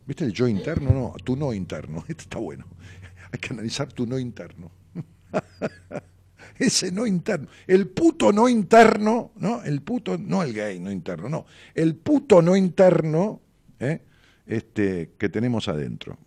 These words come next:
¿eh? El puto no interno. Este, "Gracias por el mensaje de ayer, Dani, te amamos", dice Eva. Este, claro que E-, Eva, Eva estuvo en,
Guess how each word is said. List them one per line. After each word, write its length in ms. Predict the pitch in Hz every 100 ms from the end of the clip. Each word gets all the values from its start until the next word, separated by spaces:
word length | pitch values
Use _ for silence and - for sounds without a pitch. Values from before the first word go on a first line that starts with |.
| _ _ _ _ _ -
¿eh? 220 | 107 113 - _ _ _ _ _ _
El 180 | 95 85
puto 320 | 165 180 135
no 160 | 135
interno. 760 | 135 113 - 82 - 50 50 - _ - - - _ _ _ _ _ _ _ _ _ _ _ _ _ _ - _ _ _ _ _ _ _ _ - - - - _ _ _ _ _ _
Este, 1080 | - 104 - - 92 87 82 78 71 65 - - _
"Gracias 300 | - 160 170
por 140 | 127 135
el 60 |
mensaje 380 | 127 131 165 147
de 80 | 139
ayer, 320 | 139 165 151
Dani, 260 | 131 147 131
te 100 | 151
amamos", 520 | 156 110 87 76 -
dice 320 | - 101 - -
Eva. 420 | 98 87 76 64 _ _ _ _ _ _ _ _ _ _ _ _ _ _
Este, 420 | - 76 - 87 -
claro 280 | 92 78
que 120 | 71 71
E-, 220 | 85 -
Eva, 240 | 87 85 -
Eva 200 | 98 92
estuvo 420 | - 92 85 80
en, 180 | 73